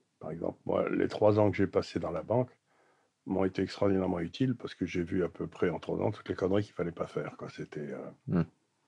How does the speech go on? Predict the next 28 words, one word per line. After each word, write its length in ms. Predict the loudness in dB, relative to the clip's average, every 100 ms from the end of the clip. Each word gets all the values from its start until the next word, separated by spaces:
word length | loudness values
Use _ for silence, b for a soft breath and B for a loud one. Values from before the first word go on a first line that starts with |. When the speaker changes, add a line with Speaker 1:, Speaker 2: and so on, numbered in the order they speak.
| _ _ _
Speaker 1:
mais, 180 | -2 0
euh, 420 | 0 -4 -6 -6 -6
je 260 | -2 -2
savais 260 | 0 4 6
pas 140 | 6
que 60 | 4
c'était 240 | 4 2
des 120 | 4 6
conneries 360 | 6 8 8
avant, 240 | 8 6 4
quoi. 180 | 2
Mais 180 | 2 0
je 60 | 0
voulais 160 | -2
dire, 140 | 0 0
c'est 100 | 2
quand 120 | 0
je 120 | 2
les 120 | 2 2
ai 40 |
vues 260 | 2 2 2
ensuite 300 | 0 -4 -4
comment 180 | -4
ça 120 | -2 -4
s'est 140 | -4
passé, 340 | -4 -4 -2 -2 0
euh... 180 | 0 -4 -8 B B B B B B B -8
Donc, 540 | 0 6 6 6 2